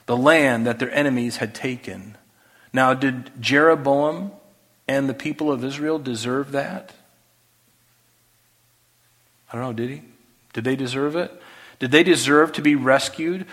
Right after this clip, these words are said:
for God? And, and, and think about this. Even an ungodly man who reigned for a very long time, God was still gonna use this man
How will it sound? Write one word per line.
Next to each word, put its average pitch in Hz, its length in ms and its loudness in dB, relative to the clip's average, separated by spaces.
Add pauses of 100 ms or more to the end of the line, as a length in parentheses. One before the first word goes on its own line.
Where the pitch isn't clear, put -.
for 139 140 -2
God? 135 360 6
And, 160 340 -4
and, 170 180 0
and 170 120 0
think 202 180 6
about 185 320 6
this. 156 360 2
Even 285 300 8
an 190 200 6
ungodly 190 580 8
man 151 240 4
who 170 160 2
reigned 175 380 4
for 156 180 4
a 135 60 8
very 160 400 6
long 143 340 4
time, 131 640 0 (760)
God 202 220 10
was 190 140 2
still 214 320 4
gonna 175 180 0
use 190 460 4
this 123 300 -2
man 98 420 -6